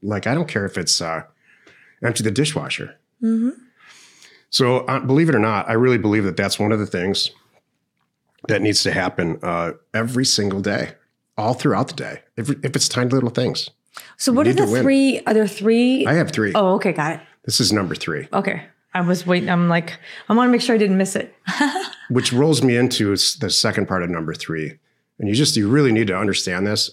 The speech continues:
Speaker 1: I, it really helped me from a very young age. You're either gonna get it better today at what you're doing or you're gonna get worse. You're not gonna stay the same. And so that's along the lines of making your bed or just getting yourself in this winning attitude. And I'm not saying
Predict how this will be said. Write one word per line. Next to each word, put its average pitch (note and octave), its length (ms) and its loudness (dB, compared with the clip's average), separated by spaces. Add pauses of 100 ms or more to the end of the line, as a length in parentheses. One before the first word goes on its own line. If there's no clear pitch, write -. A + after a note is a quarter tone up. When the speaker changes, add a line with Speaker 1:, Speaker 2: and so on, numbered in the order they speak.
Speaker 1:
I, A2 180 0
it G#2 200 -4
really G#2 220 0
helped F#2 280 -6
me F#2 160 -2
from E2+ 220 -6
a D#2+ 160 -8
very F#2 280 -2
young E2+ 180 -4
age. D2+ 400 -8 (800)
You're A2+ 120 2
either C3+ 120 4
gonna A2+ 140 4
get G#2 100 0
it E2+ 180 -4
better G#2 220 0
today G#2+ 300 0
at F#2+ 100 -2
what F2+ 100 -4
you're F#2+ 140 -2
doing G2 380 -2
or G2+ 160 -4
you're F#2 120 -4
gonna G2 240 -2
get E2+ 180 -6
worse. D#2+ 480 -6 (280)
You're F#2 120 -8
not F#2+ 300 -2
gonna G2 140 -4
stay - 180 -2
the F2 100 -6
same. E2+ 360 -6 (920)
And F2+ 120 -2
so F#2+ 460 0 (840)
that's A#2 340 0
along G#2 360 0
the F#2+ 60 0
lines F#2 320 -2
of F2 80 -6
making F#2+ 240 -4
your E2 100 -4
bed E2+ 260 -6
or E2+ 60 -6
just - 220 -4
getting A2 180 -2
yourself G2+ 480 -2
in F#2 80 -6
this F2+ 160 -6
winning F2+ 320 -6
attitude. G2+ 420 -4
And G2+ 120 -2
I'm F3+ 100 0
not C#3+ 180 -4
saying F2 360 -4